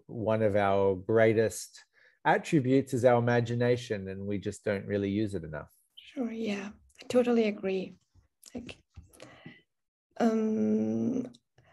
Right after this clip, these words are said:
Speaker 2: in, in, in this book, alongside its heavy, saddened drama, there are lots of funny moments, so that it could even be categorized under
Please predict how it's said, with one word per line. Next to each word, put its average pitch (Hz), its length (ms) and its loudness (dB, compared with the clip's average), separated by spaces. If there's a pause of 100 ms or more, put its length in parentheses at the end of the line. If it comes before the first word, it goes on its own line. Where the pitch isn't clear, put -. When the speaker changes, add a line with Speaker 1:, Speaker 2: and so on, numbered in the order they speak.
(840)
Speaker 2:
in, 262 360 6
in, 269 300 12
in 269 240 12
this 262 280 6
book, 254 640 6 (160)
alongside 220 760 4
its 202 220 -4
heavy, 196 800 4
saddened 185 720 2
drama, 175 720 0 (140)
there 185 200 4
are 190 140 4
lots 190 400 2
of 190 160 0
funny 185 260 2
moments, 170 800 0 (840)
so 185 480 6
that 180 280 4
it 196 100 -4
could 233 140 2
even 220 280 2
be 208 120 0
categorized 208 880 0
under 185 640 2